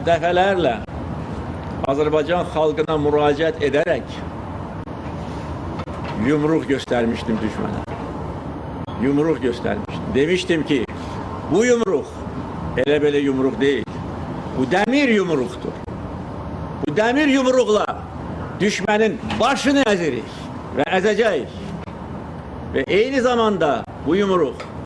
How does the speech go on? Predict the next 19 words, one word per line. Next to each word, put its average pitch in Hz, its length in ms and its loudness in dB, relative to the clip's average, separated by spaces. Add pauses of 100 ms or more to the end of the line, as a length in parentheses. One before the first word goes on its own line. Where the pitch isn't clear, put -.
(140)
birliyimizin 156 600 2
rəmzidir. 120 420 -2 (540)
Bax, 131 200 0
bugün 170 220 2
Azərbaycan 151 720 2
xalqı 135 360 2
bu 135 100 2
yumruq 185 440 4
kimi 135 220 -2
birləşir. 110 340 -2 (2000)
Və 135 80 0
həmişə 220 420 2
belə 196 160 2
olacaq. 131 360 0 (1000)
Bu 175 160 4
birlik 208 420 4 (160)
əbədi 202 320 2
olacaq. 175 440 0 (1080)
Bu 214 100 4